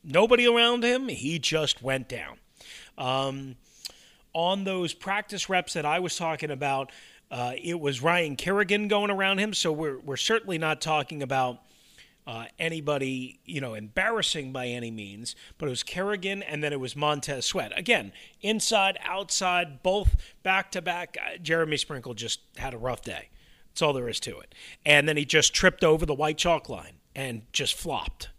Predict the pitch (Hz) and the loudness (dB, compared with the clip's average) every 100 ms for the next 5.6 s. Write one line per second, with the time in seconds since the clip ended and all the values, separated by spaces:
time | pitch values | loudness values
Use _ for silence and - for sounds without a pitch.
0 | - 160 156 131 117 85 - _ - - | 0 2 4 0 -2 -8 -16 _ -20 -20
1 | _ _ 139 135 123 123 127 123 - 151 | _ _ -4 0 0 -2 -6 -12 -12 -2
2 | 143 143 143 139 139 135 135 135 131 - | 0 0 -2 -2 -2 -4 -4 -8 -12 -20
3 | - - _ _ 151 139 151 175 107 - | -20 -20 _ _ -6 -4 4 4 2 -8
4 | - 156 127 92 110 123 - 113 123 131 | -12 -10 -8 -10 -12 -8 -6 -4 0 4
5 | 185 233 240 - - 160 | 4 4 2 -2 -8 -8